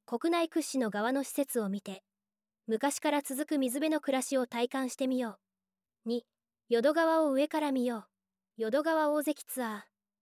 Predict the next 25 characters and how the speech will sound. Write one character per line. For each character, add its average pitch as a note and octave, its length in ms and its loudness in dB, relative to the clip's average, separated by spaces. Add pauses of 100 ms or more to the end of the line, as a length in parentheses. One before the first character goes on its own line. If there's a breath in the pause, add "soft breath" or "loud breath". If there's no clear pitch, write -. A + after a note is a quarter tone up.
(320)
時 B3 160 -4
間、 C4+ 260 -2 (280)
十 D#4 200 0
四 F4+ 120 2
時 D#4 120 -2
か B3+ 100 -2
ら F#3+ 120 -4
十 B3 260 0
五 C#4 120 0
時。 B3 180 -6 (720)
淀 A#3 260 4
川 E4+ 300 4
大 F4+ 120 2
堰 D#4+ 220 0
の A3 180 0
上 A#3+ 160 2
を G#3 100 -2
歩 G#3 180 -2
け D#4+ 140 0
る D4 100 0
ツ - 200 -4
ア A#3 80 -2
ー G#3+ 40 -6
で G3 120 -10
す。 - 180 -12